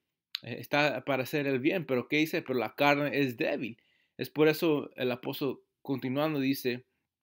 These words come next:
verso veinte, all right, dice, uh, Selah, que verso diecinueve dice, "Porque no hago el bien que quiero, sino el mal que no quiero, eso hago." ¿Por qué?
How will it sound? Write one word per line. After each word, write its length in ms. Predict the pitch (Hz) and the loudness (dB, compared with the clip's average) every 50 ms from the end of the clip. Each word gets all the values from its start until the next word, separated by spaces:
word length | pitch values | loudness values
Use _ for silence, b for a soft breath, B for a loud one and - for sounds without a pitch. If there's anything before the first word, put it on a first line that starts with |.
| _ _ _ _ _ _ - _ _ | _ _ _ _ _ _ -20 _ _
verso 320 | 123 131 135 131 - 135 117 | -4 -4 -2 0 0 -2 0
veinte, 480 | 139 160 180 175 - - 127 131 - _ _ _ _ _ _ _ _ _ _ _ _ _ _ _ _ _ _ _ | 2 0 0 0 -2 -6 -8 -8 -8 _ _ _ _ _ _ _ _ _ _ _ _ _ _ _ _ _ _ _
all 200 | - 113 117 120 | -4 -2 0 0
right, 160 | 123 - - - _ _ | 0 0 -4 -10 _ _
dice, 360 | 131 127 127 - - 127 - | -8 -8 -6 -2 -2 -2 -2
uh, 320 | 104 120 117 113 107 98 - _ _ _ _ _ _ _ _ _ - | 0 -2 -2 -4 -4 -8 -10 _ _ _ _ _ _ _ _ _ -18
Selah, 380 | - - 143 139 139 139 139 | -10 -6 -2 0 2 0 0
que 100 | - 135 | 0 -2
verso 360 | 113 120 139 135 135 - 143 123 | 0 0 0 0 0 -2 -4 -4
diecinueve 500 | 123 - - 127 123 135 156 175 165 151 | -4 -4 -6 -6 -2 0 2 2 4 2
dice, 240 | 143 147 139 - - _ _ _ _ _ _ | 2 0 -4 -6 -8 _ _ _ _ _ _
"Porque 380 | 135 139 131 - - 135 131 | -2 -2 -2 0 0 0 0
no 420 | 131 135 143 160 175 180 175 147 - - | 0 0 0 0 2 2 0 -2 -2 0
hago 500 | 139 156 180 196 160 147 147 147 - - | 0 2 2 2 0 0 -4 -4 -4 -2
el 160 | 123 123 120 | -2 -2 -2
bien 320 | 120 131 143 151 156 151 | 0 0 0 0 0 -2
que 180 | - 123 - _ | -4 -8 -8 _
quiero, 480 | - 143 180 196 214 160 147 147 147 | 2 6 8 8 8 6 2 -2 -4
sino 340 | - - 139 127 127 127 104 | -4 -4 -4 -2 -2 -2 -2
el 180 | 110 120 117 120 | -2 -2 -2 -2
mal 380 | 123 139 147 156 156 151 - | -2 0 2 2 0 0 -2
que 140 | - 131 123 | -4 -4 -4
no 240 | 127 131 135 135 - | -2 -2 -4 -6 -2
quiero, 300 | - 147 160 160 160 147 | 2 4 4 6 4 4
eso 340 | - 123 139 139 - - - | 2 0 0 0 -2 -4 -2
hago." 280 | - - 240 180 143 - | -2 0 0 0 -2 -2
¿Por 180 | 131 127 - | -2 -4 -2
qué? 260 | - 175 - 339 339 | 0 0 -2 -2 -2